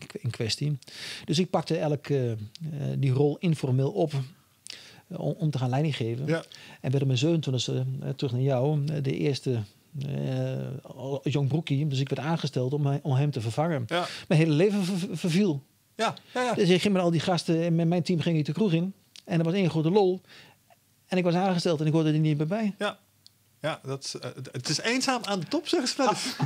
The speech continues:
Speaker 1: A-, a-, alles heeft een prijs.
Speaker 2: Ja, dat is waar.
Speaker 1: En als het makkelijk was geweest, en hetzelfde geldt wa-, wa-, bijvoorbeeld jullie nu, we,
Speaker 2: Hmm.
Speaker 1: we, we zijn elkaar vijf jaar geleden, eh, tegengekomen. Moest kijken waar je nu staat. Als het makkelijk was geweest, deed iedereen het.
Speaker 2: Ja. Ja.
Speaker 1: En dat even terug naar, naar de obs-, de obstacle is the way.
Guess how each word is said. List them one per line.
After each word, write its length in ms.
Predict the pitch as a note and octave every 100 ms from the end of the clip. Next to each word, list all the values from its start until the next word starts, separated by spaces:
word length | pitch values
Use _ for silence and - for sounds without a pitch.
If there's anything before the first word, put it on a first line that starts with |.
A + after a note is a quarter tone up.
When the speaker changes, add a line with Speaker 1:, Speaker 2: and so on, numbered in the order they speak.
| -
Speaker 1:
A-, 100 | G3
a-, 40 | F#3
alles 180 | A3 F#3
heeft 140 | F#3+
een 80 | E3+
prijs. 400 | F3 D3+ G2+ -
Speaker 2:
Ja, 180 | C#3 C3+
dat 80 | -
is 60 | -
waar. 100 | E3+
Speaker 1:
En 60 |
als 100 | G3
het 80 | E3+
makkelijk 280 | F3 A3+ G3
was 100 | E3
geweest, 280 | - D#3+ F3+
en 60 | D3+
hetzelfde 300 | C3+ F3 D3+
geldt 160 | D3
wa-, 100 | C#3+ C#3+
wa-, 100 | E3
bijvoorbeeld 320 | C#3 D3 C#3
jullie 140 | D#3+
nu, 120 | E3+ F3
we, 100 | E3
Speaker 2:
Hmm. 480 | C#3+ D#3 E3 D#3 E3+
Speaker 1:
we, 80 | E3 C3
we 100 | C3
zijn 120 | B2+
elkaar 240 | - C3
vijf 180 | A#2 C#3+
jaar 120 | B2
geleden, 320 | A#2 D#3 D#3+ D3+
eh, 80 | C#3
tegengekomen. 600 | - C#3+ C3 C3 C3+ B2+
Moest 160 | C#3
kijken 200 | - D#3
waar 100 | D3
je 60 | C#3
nu 80 | C#3+
staat. 320 | - E3 A#2+ - - -
Als 140 | F3
het 100 | F3
makkelijk 320 | F3+ A3 C4 A3
was 140 | E3
geweest, 400 | C#3 B2 F#3 - - _ _ - -
deed 160 | F3 D3
iedereen 320 | C3+ B2 F3
het. 220 | F3+ - _ -
Speaker 2:
Ja. 280 | B2 A#2 - - - - -
Ja. 320 | A#2+ B2 -
Speaker 1:
En 80 | F3
dat 100 | F#3
even 140 | E3
terug 180 | F#3 D#3+
naar, 180 | D#3 D3
naar 140 | D3
de 120 | C#3
obs-, 220 | - - -
de 180 | D#3 F3
obstacle 300 | E3+ D#3 D3
is 80 | -
the 120 | C#3+
way. 220 | E3+ D3+